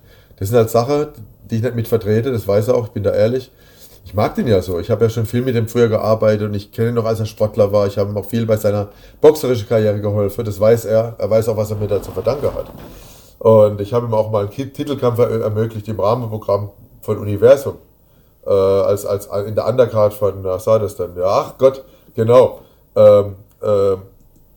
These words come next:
Freigeburts hat er geboxt, das war zweitausendsechzehn im Frühjahr, genau.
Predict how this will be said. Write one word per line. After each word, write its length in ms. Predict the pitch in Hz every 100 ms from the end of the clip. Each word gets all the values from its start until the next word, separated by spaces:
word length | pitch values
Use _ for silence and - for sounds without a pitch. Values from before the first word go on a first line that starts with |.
| _ _ - - - - - - - - - - - -
Freigeburts 420 | 117 117 135 131
hat 100 | 127
er 80 | 120
geboxt, 360 | 120 120 120 107
das 120 | 98
war 420 | 101 101 101 101
zweitausendsechzehn 800 | - 107 110 101 101 110 - 101
im 60 | 95
Frühjahr, 360 | 101 104 85
genau. 380 | 85 82 87